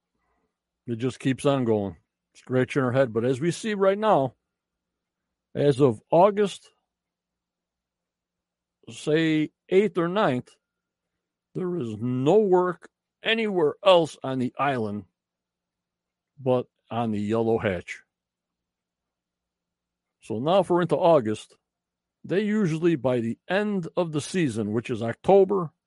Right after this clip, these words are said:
that's when their digging starts. Do you know that, guys? You remember that?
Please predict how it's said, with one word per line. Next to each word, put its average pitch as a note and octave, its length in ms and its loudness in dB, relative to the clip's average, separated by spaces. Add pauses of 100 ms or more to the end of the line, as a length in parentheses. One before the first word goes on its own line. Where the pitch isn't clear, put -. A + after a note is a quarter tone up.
(1160)
that's F#3+ 260 -2
when G3+ 100 0
their D3+ 140 2
digging A2 500 2
starts. F#2+ 480 -6
Do A#2 80 -8
you C3 60 0
know D#3 160 0
that, E3 160 0
guys? D#3 360 -2
You A#2 120 -2
remember D3+ 340 0
that? D3+ 260 0